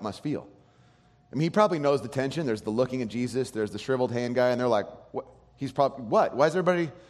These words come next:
okay, I have a shriveled hand. I mean, what, like, lighten up. Let's start listening to whatever's teaching." I mean, and then Jesus says, "Why don't you stand up?" And the guy stands up there,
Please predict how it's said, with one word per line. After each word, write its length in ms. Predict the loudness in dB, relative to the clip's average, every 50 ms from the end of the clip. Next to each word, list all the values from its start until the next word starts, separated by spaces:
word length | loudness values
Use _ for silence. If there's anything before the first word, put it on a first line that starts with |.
| -20 -8 -8
okay, 200 | 0 4 6 6
I 20 |
have 100 | 6 6
a 20 | 2
shriveled 320 | 4 2 4 4 4 2
hand. 240 | 2 0 0 0 0
I 60 | 0
mean, 100 | 0 4
what, 160 | 4 4 6
like, 300 | 6 4 4 4 -2 2
lighten 220 | 4 4 4 4 4
up. 160 | 2 2 2
Let's 100 | 0 2
start 140 | 4 2 4
listening 240 | 4 4 2 2 0
to 60 | 2
whatever's 240 | 4 4 4 2 0
teaching." 280 | -2 -2 -4 -4 -6 -8 -10 -8 -4
I 60 | 0
mean, 260 | 0 0 0 0 -2
and 80 | 0 2
then 120 | 0 0
Jesus 240 | 0 0 -2 -2 2
says, 180 | 0 0 2 2
"Why 40 | 0
don't 60 | -2
you 60 | -2 -4
stand 260 | -4 -2 0 0 0
up?" 300 | -2 -2 -6 -16 -20 -20 _ _ _ _ _ _ _ _ _ _ _ _ _ _ _ _ _ _ _ _ _ -2
And 80 | -2 0
the 60 | 4
guy 240 | 6 6 6 6 4
stands 420 | 2 4 4 6 6 6 6 8
up 240 | 8 8 8 6 2
there, 340 | 2 4 6 6 6 4